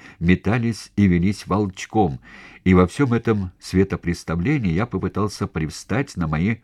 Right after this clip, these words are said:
полторы ноги. Каким-то чудом мне это удалось, и я заковылял прочь назад, тем же путем, каким пришел, кривясь от боли, оглушенный обезболивающим наркотиком в кровеносной системе, с биением крови в бедре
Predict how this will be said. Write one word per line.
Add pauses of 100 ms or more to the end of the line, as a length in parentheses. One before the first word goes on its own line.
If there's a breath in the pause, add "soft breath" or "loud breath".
(140)
полторы
ноги. (640 loud breath)
Каким-то
чудом
мне
это
удалось, (140)
и
я
заковылял
прочь
назад, (280 soft breath)
тем
же
путем,
каким
пришел,
кривясь
от
боли, (340 loud breath)
оглушенный
обезболивающим
наркотиком
в
кровеносной
системе, (480 loud breath)
с
биением
крови
в
бедре